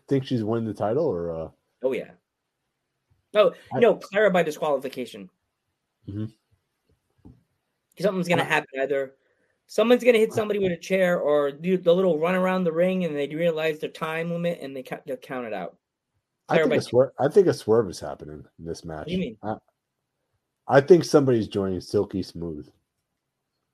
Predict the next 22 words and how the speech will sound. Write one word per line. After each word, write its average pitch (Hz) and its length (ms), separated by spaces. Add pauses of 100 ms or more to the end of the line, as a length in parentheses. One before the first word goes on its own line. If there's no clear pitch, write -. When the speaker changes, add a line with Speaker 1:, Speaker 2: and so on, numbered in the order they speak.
(380)
Speaker 2:
Clara 208 380
or, 165 380
or, 135 240
or, 135 260
uh 123 220
Speaker 1:
Va-, 107 380
Valentina, 98 600
one 82 240
of 85 100
them. 73 260 (960)
Speaker 2:
Okay. 113 280 (840)
Speaker 1:
I 107 100
think 131 220
one 127 200
of 120 60
them 92 200
is. 85 280 (220)
I 110 140
don't 135 100
know 147 160
who, 160 340
but 95 220